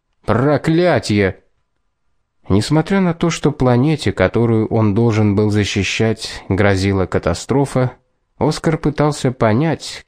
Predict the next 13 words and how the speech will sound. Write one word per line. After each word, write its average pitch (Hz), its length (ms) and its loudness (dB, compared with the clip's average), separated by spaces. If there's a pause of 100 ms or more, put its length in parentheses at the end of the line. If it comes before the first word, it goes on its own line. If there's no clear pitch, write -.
как 131 280 0
праймы 147 400 2
получили 139 600 0
бомбу-вспышку. 127 1160 0 (540)
Вероятно, 131 520 2
информацию 135 1000 0
о 92 80 2
ней 92 340 -2 (120)
каким-то 135 520 0
образом 147 540 0
передал 107 500 2
звёздный 110 520 0
странник. 131 720 -2